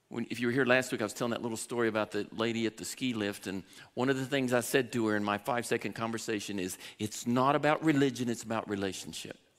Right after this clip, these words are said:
And so much of the world has been deceived by religion, and a lot of young people have a distaste for religion, and I can understand that. But once you have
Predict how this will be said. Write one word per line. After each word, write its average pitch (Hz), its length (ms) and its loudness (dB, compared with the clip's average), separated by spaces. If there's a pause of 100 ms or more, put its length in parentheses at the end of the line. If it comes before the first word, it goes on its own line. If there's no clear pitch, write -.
(580)
And 123 80 0
so 143 140 4
much 143 220 4
of 170 60 6
the 151 60 4
world 135 220 6
has 120 160 2
been 113 160 2
deceived 165 560 2
by 131 120 4
religion, 110 520 0
and 117 100 0
a 120 40 2
lot 135 180 6
of 147 100 0
young 151 200 0
people 127 260 -2
have 117 180 -4
a 101 60 -2
distaste 104 1080 -2
for 104 200 -4
religion, 104 600 -2 (400)
and 104 140 4
I 98 60 4
can 113 160 2
understand 107 500 -4
that. - 160 -16 (1500)
But 135 120 10
once 165 340 6
you 165 100 2
have 139 240 4